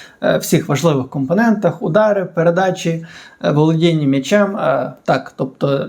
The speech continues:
чотири нуль — це не випадковість, могло бути і більше. Тому справді треба шукати, е, якісь тактичні причини цьому всьому перформансу Манчестер Сіті. І тому для порівняння я пропоную швиденько згадати,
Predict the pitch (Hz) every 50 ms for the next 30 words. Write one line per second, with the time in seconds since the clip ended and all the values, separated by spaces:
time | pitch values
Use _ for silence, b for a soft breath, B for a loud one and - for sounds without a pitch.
0 | - - - - 180 185 233 214 214 214 240 240 220 - - 190 180 175 170 160
1 | 160 165 156 - - 160 143 131 123 - - 165 147 151 180 180 175 170 170 165
2 | - 160 147 147 160 131 - - - - - 185 214 226 220 214 B B B _
3 | - - - 180 202 208 190 190 170 - 180 180 170 170 160 - - - 175 165
4 | 160 165 - 165 156 151 151 143 135 127 127 123 120 117 117 120 131 139 147 139
5 | 135 175 170 160 - 165 151 - 175 151 - - 143 131 - - - - - 208
6 | 214 196 185 165 160 - - 180 170 165 160 151 143 - - 170 160 156 143 -
7 | 160 147 - 180 160 143 135 135 131 131 - 151 143 131 - 156 131 - 156 131
8 | - - 135 127 - - 117 - - _ - 180 - 202 214 247 214 202 196 -
9 | 185 165 170 170 185 214 220 214 190 175 170 170 - 165 165 160 175 175 180 170
10 | 156 156 - 170 165 175 180 175 - 165 143 151 143 143 160 165 165 165 175 160
11 | 147